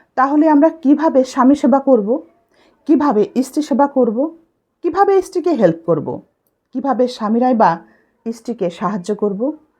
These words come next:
আর স্ত্রীরাই বা কিভাবে স্বামী সেবা করব?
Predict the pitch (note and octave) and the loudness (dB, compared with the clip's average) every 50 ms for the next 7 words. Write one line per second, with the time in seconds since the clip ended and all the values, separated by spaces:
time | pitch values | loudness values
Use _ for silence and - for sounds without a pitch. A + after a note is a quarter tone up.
0 | _ _ _ _ - F3 F3+ F#3 E3 D#3 - _ _ _ A#3 D4 D4+ - - G4 | _ _ _ _ -6 -6 -6 -6 -6 -10 -16 _ _ _ -10 -10 -10 -4 -2 -2
1 | G4 G4 G4 F#4 G4 F4+ C#4+ A#3 F3 D#3+ - - G#3 G3 A3 G3 G#3 A3+ A3+ - | 2 4 4 4 4 4 2 2 0 0 -2 -6 -6 -4 -2 -2 -4 -4 -4 -6
2 | G3 E3 G3 G#3+ - A#3+ A3 A#3 A3+ - A3 G#3+ G#3 G#3+ B3+ D4+ | -4 -4 -4 -4 -6 -6 -6 -6 -6 -6 -6 -6 -6 -8 -8 -10